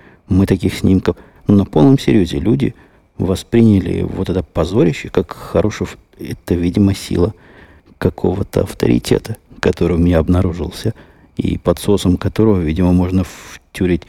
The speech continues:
кому угодно втюхать самые гадкие фотографии под видом хороших. Было несколько людей, которые сказали: «А, а, собственно, где, а, а что?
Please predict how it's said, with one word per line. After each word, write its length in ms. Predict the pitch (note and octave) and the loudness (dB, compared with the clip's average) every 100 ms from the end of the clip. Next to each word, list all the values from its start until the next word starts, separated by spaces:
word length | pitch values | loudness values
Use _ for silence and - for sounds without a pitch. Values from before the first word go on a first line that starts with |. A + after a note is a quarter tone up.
| - _ _ | -18 _ _
кому 320 | - F#2 F#2 | -2 2 4
угодно 320 | F2+ F#2 F#2 F2 | 2 2 2 0
втюхать 480 | - - E2 F2+ | -2 -8 -2 -2
самые 400 | - D#2 D#2+ D#2 | 0 0 0 0
гадкие 440 | E2+ F2+ E2 - - | -2 -2 -2 -2 -4
фотографии 600 | - D#2+ F2 E2+ E2 - | -2 0 0 0 -2 -6
под 220 | - D#2 | -4 -2
видом 200 | D#2+ D#2+ | 0 -2
хороших. 380 | - - - F#2 | -2 -4 -4 -2
Было 180 | A2 C3+ | 2 4
несколько 460 | B2+ - A2 - | 4 2 -4 -2
людей, 260 | F2+ E2+ E3+ | -2 0 0
которые 320 | F2+ - D#2+ | 0 -2 -4
сказали: 360 | - D#2+ D2+ - | -2 -2 -2 -2
«А, 260 | - - | -2 -4
а, 140 | - D#2 | -2 -4
собственно, 540 | - - - A1 A1 | -4 -8 -6 -6 -6
где, 320 | - E2 - - | -6 -6 -6 -6
а, 380 | - - - D#2+ | -6 -6 -6 -8
а 40 | |
что? 280 | - - | -6 -8